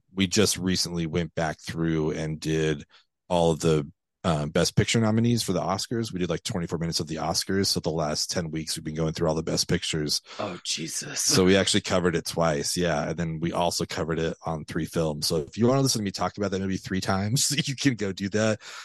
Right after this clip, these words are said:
Speaker 1: It is, uh,
Speaker 2: 'Cause
Speaker 1: it's my
Speaker 2: that
Speaker 1: favorite movie of the year for sure.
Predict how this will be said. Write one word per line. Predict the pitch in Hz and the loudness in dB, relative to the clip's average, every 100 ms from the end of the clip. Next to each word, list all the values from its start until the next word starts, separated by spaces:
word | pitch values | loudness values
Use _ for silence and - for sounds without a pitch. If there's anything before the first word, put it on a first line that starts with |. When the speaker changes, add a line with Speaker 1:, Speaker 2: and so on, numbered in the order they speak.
| - - | -12 2
Speaker 1:
It | 98 | 4
is, | 95 95 87 85 - - _ _ - | 6 4 0 -4 -6 -10 _ _ -4
uh, | 90 82 82 80 | 0 2 2 4
Speaker 2:
'Cause | 190 147 | 4 4
Speaker 1:
it's | 113 - | 0 0
my | 101 90 | 2 6
Speaker 2:
that | 170 | 6
Speaker 1:
favorite | 175 85 82 - | 6 2 -2 -4
movie | 80 76 | -8 -6
of | 73 | -6
the | 73 | -6
year | 76 71 | -6 -4
for | - 78 | -4 -2
sure. | 76 71 82 | -2 -4 -10